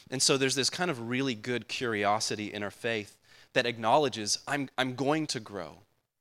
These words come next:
and I want to grow, and I want to know more." And, and I want us to remember to steer away from cynicism. I think as, sometimes when we talk about exploration in the context of faith,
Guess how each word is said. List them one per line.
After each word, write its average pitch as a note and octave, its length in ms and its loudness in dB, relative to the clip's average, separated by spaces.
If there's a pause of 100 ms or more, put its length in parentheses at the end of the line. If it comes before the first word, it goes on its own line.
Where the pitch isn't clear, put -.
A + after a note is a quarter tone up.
(160)
and C3 120 2
I C#3+ 60 8
want C3+ 420 2
to C#3+ 80 -4
grow, G2+ 320 -2
and A#2+ 120 2
I B2+ 60 6
want C3 480 0
to B2 140 -4
know G#2+ 220 0
more." F#2 320 -4 (420)
And, C3+ 260 4
and C#3+ 140 4
I C#3+ 40 4
want E3+ 220 4
us D#3+ 160 4
to C3 140 0
remember B2+ 480 -2
to - 200 -10
steer D3+ 400 2
away A#2+ 260 4
from G#2+ 220 -10
cynicism. G2+ 720 0
I G2 60 -6
think A#2+ 180 -4
as, G#2+ 100 -6 (120)
sometimes C3 420 -2
when A#2 60 -4
we - 40 -6
talk A#2 220 0
about G#2 240 0 (220)
exploration A#2 640 2
in G2 60 -8
the G2+ 60 -6
context G#2 460 -6
of - 60 -12
faith, C#3+ 480 -4